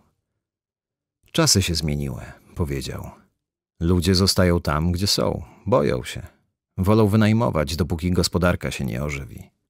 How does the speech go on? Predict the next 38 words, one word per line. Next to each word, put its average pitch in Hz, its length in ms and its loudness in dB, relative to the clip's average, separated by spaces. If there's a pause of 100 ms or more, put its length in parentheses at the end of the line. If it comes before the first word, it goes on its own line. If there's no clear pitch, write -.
(640)
Nie 104 140 6
mieliśmy 80 520 2
więc 78 280 -2
innego 80 340 0
wyjścia, 85 540 -6 (220)
jak 92 180 0
tylko 101 240 2
przenieść 110 440 0
się - 160 0
na 78 120 0
Melkweg 80 540 -2
jeden 98 400 -4 (160)
i 107 120 0
opuścić 95 560 -6
nasze 82 260 -4
wynajmowane 87 640 0
mieszkanie 71 500 -6
w 65 80 -16
mieście. - 400 -10 (1700)
Edward, 71 540 -4 (180)
szwagier 85 500 -2
Ewy, 90 340 0 (480)
i 101 80 0
ja 98 200 4
podjeżdżamy 92 640 0
tyłem 85 360 -2
przed 78 260 -4
dom 85 320 0
i 90 80 -4
zatrzymujemy 95 680 2
się 87 120 -2
w 76 80 -6
miejscu, 95 460 -2
gdzie 78 220 -6
wkrótce - 520 0
będzie 82 300 0
frontowy 82 480 -2
ogród. - 600 -8